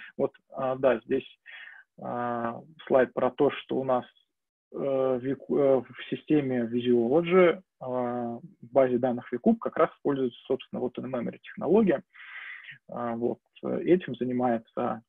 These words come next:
а, отдельный модуль Vcube. Загружаются данные, обрабатываются и хранится в памяти, обрабатывается. Всё это происходит достаточно быстро, с кэшированием и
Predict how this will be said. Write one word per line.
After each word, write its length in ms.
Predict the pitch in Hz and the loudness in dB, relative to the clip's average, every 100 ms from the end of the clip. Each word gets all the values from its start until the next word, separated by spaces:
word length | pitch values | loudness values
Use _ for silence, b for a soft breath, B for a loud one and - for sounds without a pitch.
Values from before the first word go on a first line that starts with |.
| _ | _
а, 260 | - 127 123 | -6 -2 -2
отдельный 420 | 131 123 120 123 | -2 0 -2 -2
модуль 320 | 127 127 117 | -4 -4 -4
Vcube. 360 | 110 117 - 113 _ _ _ | -4 -2 0 0 _ _ _
Загружаются 720 | 95 113 120 120 156 196 190 - | -10 -6 -2 2 4 4 2 -8
данные, 420 | 147 143 139 127 | -2 0 0 0
обрабатываются 880 | 120 120 117 175 185 151 131 127 - | -4 -2 4 4 4 -2 -2 -4 -6
и 400 | - 151 175 175 | -4 0 4 4
хранится 640 | 135 - - 127 131 120 - | 4 -8 -4 -4 -4 -10 -14
в 40 | - | 0
памяти, 360 | 185 185 - | 2 2 0
обрабатывается. 640 | 120 123 147 185 135 120 - | -2 4 4 4 2 -4 -8
Всё 180 | - | -6
это 80 | 143 | -6
происходит 460 | - 120 - 143 135 | -2 -4 -2 -2 -2
достаточно 500 | 120 - 135 - 123 | -4 -4 -4 -4 -8
быстро, 400 | 120 214 - - | 0 0 0 -8
с 40 | - | -6
кэшированием 640 | - - 151 135 120 | -12 -8 -6 -6 -8
и 40 | 117 | -12